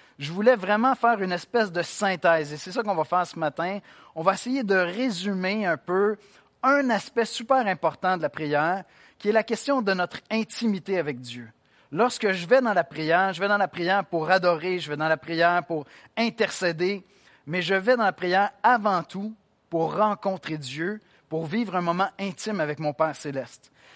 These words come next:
Et ça, c'est un aspect de la prière qui est crucial parce que c'est ça qui fait que je vais avoir le goût d'aller là quotidiennement, pas juste quand ça va mal, quand il y a des défis. Les chrétiens, on prie quand ça va vraiment mal, là,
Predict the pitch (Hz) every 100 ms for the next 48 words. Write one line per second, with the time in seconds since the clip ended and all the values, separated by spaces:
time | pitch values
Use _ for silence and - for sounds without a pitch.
0 | _ 160 277 254 214 202 190 - 240 214
1 | - 190 208 220 196 175 180 196 - 262
2 | 254 190 175 - 196 202 - - - 190
3 | 277 233 180 226 233 220 185 180 - -
4 | 139 185 202 202 190 175 262 202 175 180
5 | 214 185 - 156 180 202 208 285 285 247
6 | - 196 196 190 180 180 190 185 185 185
7 | 185 196 185 185 - 208 - - - _
8 | 143 175 - 175 269 262 - 202 180 202
9 | 214 254 208 180 190 196 175 147 220 254
10 | 247 214 240 269 247 240